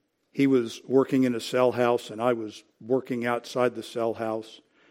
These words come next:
And we were just kind of talking, and, and part of his objection was that Christianity is no fun. <clears throat> And that if you become a Christian,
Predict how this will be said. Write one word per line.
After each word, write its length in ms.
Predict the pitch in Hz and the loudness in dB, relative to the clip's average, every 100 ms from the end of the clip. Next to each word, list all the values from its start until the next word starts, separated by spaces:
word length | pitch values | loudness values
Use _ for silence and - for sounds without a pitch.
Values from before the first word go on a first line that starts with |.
| _ _ _ _ | _ _ _ _
And 140 | 120 123 | -4 4
we 120 | 139 | 4
were 120 | 127 | 4
just 260 | 127 131 - | 2 0 0
kind 180 | 131 | -2
of 100 | 117 | -4
talking, 440 | - 143 143 135 131 | 2 6 6 4 0
and, 160 | 131 - | 0 0
and 220 | 139 135 - _ _ - | 0 0 -4 _ _ 6
part 200 | 165 170 | 6 6
of 60 | |
his 220 | 143 131 | 2 2
objection 720 | 127 117 117 151 - - 147 123 | 0 -4 6 6 6 2 -6 0
was 420 | 117 113 117 - | 2 2 -2 -4
that 400 | 131 117 - _ | 0 0 -2 _
Christianity 680 | - 156 - 139 131 127 131 | -2 -2 0 0 0 -2 -4
is 200 | 120 - | -4 -4
no 140 | 123 117 | -4 -4
fun. 420 | - 175 104 98 _ _ - - - - | -2 -4 -4 -12 _ _ -20 -20 -20 -10
<clears throat> 560 | - 220 - - - - _ _ _ _ _ _ _ _ - - | -6 0 2 2 2 -6 _ _ _ _ _ _ _ _ -14 -4
And 120 | 127 | 0
that 80 | 123 | 0
if 120 | 110 | 0
you 100 | 127 | -6
become 200 | 117 131 | -6 -6
a 60 | 120 | -6
Christian, 640 | - 139 - 127 123 123 | 0 0 0 -6 -4 -6